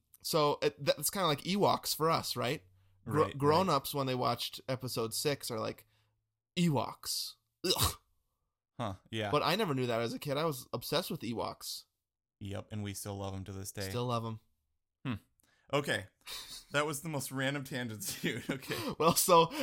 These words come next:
Speaker 1: anyways, it is a dress rehearsal. That's how we got it, that's how we got started talking about it.
Speaker 2: Okay. Oh, yeah, right. Okay, so let's hear your ruddy, rugged,
Speaker 1: <laughs>
Speaker 2: rampant,
Speaker 1: Real.
Speaker 2: rageful rant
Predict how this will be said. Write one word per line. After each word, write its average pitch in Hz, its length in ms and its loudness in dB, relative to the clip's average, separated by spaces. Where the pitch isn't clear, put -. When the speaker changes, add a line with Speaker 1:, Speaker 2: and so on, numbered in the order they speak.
Speaker 1:
anyways, 139 720 2
it 151 80 0
is 160 140 4
a 156 80 2
dress 147 320 4
rehearsal. 135 400 0
That's 147 180 2
how 147 120 2
we 139 100 0
got 123 160 0
it, 131 160 -2
that's 135 160 2
how 135 100 2
we 123 80 0
got 120 220 0
started 117 260 0
talking - 360 -4
about 113 220 -6
it. - 60 -6
Speaker 2:
Okay. 110 260 -4
Oh, 127 320 2
yeah, 101 220 -4
right. 90 320 -6
Okay, 120 240 -8
so 107 440 -4
let's 127 280 -2
hear 131 300 -4
your 110 260 -6
ruddy, 117 800 -2
rugged, 117 600 -4
Speaker 1:
<laughs> 262 80 2
Speaker 2:
rampant, 123 920 -2
Speaker 1:
Real. 131 360 2
Speaker 2:
rageful 110 1500 -4
rant 107 520 -2